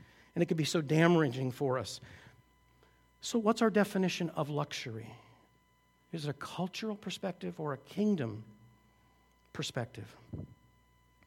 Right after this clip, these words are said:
But now here's where this passage becomes Christocentric, because I think the gospel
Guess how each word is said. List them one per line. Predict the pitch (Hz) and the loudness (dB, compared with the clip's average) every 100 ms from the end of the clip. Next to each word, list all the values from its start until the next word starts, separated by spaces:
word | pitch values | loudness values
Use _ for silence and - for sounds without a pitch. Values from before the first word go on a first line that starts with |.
| _ - - _ _ _ _ _ _ | _ -20 -20 _ _ _ _ _ _
But | - | 0
now | 196 208 | 4 6
here's | 226 254 226 | 6 4 4
where | 185 | 4
this | 165 - | 4 2
passage | 180 170 165 151 | 2 2 0 -6
becomes | 156 160 131 - | -2 -2 -2 -4
Christocentric, | - 185 - 131 - 143 127 120 - - _ _ _ - - - | -2 -2 0 -4 -2 -4 -4 -10 -16 -20 _ _ _ -20 -18 -4
because | 165 151 | 0 6
I | 190 | 6
think | 208 - | 6 0
the | 156 | 2
gospel | 156 175 - 175 | 4 4 2 -2